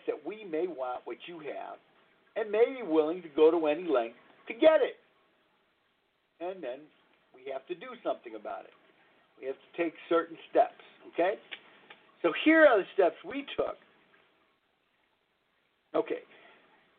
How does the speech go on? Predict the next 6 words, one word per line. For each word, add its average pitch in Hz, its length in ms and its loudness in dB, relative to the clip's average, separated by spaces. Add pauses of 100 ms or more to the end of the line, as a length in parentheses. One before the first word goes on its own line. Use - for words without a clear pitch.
(100)
wait 175 160 6
a 160 40 2
minute. - 160 -12 (760)
Yeah, 214 220 6
we, 139 220 -2 (1200)
half 226 240 6